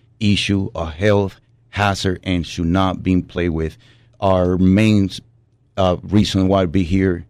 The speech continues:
today is to wake up the listener, to give them power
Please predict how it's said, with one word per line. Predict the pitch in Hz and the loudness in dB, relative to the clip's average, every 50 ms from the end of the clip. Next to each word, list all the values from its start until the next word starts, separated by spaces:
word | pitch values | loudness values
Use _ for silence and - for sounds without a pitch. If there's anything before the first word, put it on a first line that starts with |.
| _ _ - | _ _ -8
today | - 92 82 98 95 90 87 - | -6 -2 2 2 2 2 0 -2
is | - 92 87 - - - _ _ _ _ _ _ _ | -4 -4 -4 -4 -6 -12 _ _ _ _ _ _ _
to | - 107 | -2 0
wake | 95 90 87 104 107 107 107 - - _ - - | 0 2 4 4 4 4 2 0 -4 _ -2 0
up | 113 101 - - - | 0 0 0 -4 -6
the | - 92 | -6 -4
listener, | 92 95 107 107 - - - 80 80 78 64 76 - _ _ _ _ _ _ _ _ _ _ _ | -2 0 0 0 0 -2 -6 -8 -8 -10 -12 -16 -18 _ _ _ _ _ _ _ _ _ _ _
to | - 92 | -8 -4
give | 82 82 110 110 | 0 2 2 4
them | 104 104 95 | 4 2 0
power | - - 123 120 120 117 107 90 82 78 76 | 0 0 0 2 2 2 0 -2 -4 -8 -12